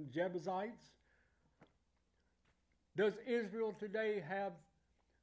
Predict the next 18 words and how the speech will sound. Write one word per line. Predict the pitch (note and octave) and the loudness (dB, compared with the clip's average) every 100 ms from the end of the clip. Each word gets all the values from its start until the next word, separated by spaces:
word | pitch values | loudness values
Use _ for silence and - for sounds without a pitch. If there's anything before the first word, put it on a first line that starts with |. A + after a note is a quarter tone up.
| _ _ _ _ | _ _ _ _
can | - G3 | -2 2
live | G3 G#3 G3+ | 4 4 0
in | F#3+ | -6
peace? | - G3 A3 B3 - - _ _ _ _ _ _ _ - - | -6 -8 -8 -12 -16 -20 _ _ _ _ _ _ _ -20 -4
Certainly | G#3+ E3+ C3 A#2+ | -4 -4 -8 -14
not. | A2+ G#2 _ - | -16 -20 _ -6
Look | C4 C4 | -6 -4
at | C#3+ | -8
it. | A#2+ B2+ _ | -8 -14 _
You | B3 C#4 | -8 -6
look | B3 | -4
at | |
the | G#3 | -2
nation | G#3 G3+ G3 E3+ | 0 0 -2 -8
of | D3+ | -8
Israel | D#3 B2 C#3 | -8 -10 -14
right | B2 B2+ C#3 | -12 -14 -14
now. | A#2+ | -16